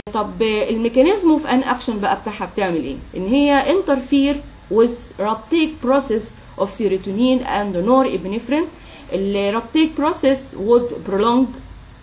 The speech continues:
آه، the effect of the neurotransmitter on the po-، postsynaptic neuron Changing the balance of serotonin and norepinephrine would help the brain cells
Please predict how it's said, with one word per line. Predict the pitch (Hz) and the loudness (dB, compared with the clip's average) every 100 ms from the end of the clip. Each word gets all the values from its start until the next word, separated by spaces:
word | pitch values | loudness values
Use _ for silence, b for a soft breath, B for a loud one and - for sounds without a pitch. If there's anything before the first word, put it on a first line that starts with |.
| B B B B B | B B B B B
آه، | - 190 | 0 2
the | 190 233 | 2 0
effect | 240 277 269 - | 0 0 2 0
of | - 214 | 0 0
the | 202 208 202 | 0 -2 0
neurotransmitter | 220 247 220 202 240 262 320 233 220 - | 0 -2 -4 -4 2 4 4 2 0 -2
on | 196 202 | -6 -4
the | 190 | -4
po-، | 196 202 190 185 185 180 | -2 0 0 0 -4 2
postsynaptic | 277 311 285 247 247 247 262 254 | 2 2 0 2 2 2 0 -2
neuron | 226 202 214 311 B B B - | -2 0 0 -2 B B B 2
Changing | 392 392 294 294 | 4 4 4 4
the | 247 202 254 | 2 0 -2
balance | 233 180 185 - 180 | 0 0 -4 -2 2
of | 190 - - | 0 0 -8
serotonin | - 196 208 233 285 320 196 | -4 -2 -2 0 4 4 2
and | - 185 185 208 | -4 -4 -2 2
norepinephrine | 285 269 262 208 196 214 247 - B - | 2 2 0 -2 -2 -2 -4 -4 B -2
would | 202 214 | -2 2
help | 254 247 240 | 2 4 2
the | 190 - | 0 0
brain | 320 330 254 | 2 4 2
cells | 262 269 254 | 4 4 4